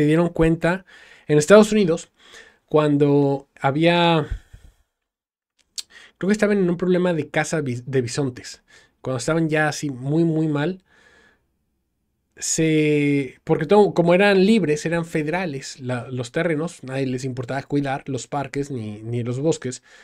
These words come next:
Y se empezó a, e-, e-, es,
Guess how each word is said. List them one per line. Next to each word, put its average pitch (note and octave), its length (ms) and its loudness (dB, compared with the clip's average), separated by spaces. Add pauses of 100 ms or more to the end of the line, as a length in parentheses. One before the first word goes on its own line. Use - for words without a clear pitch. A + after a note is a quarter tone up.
(560)
Y E3 800 2 (400)
se - 160 -4
empezó F3+ 460 2
a, C#3+ 840 0 (500)
e-, F3+ 120 2
e-, F#3+ 320 0
es, F#3 180 -2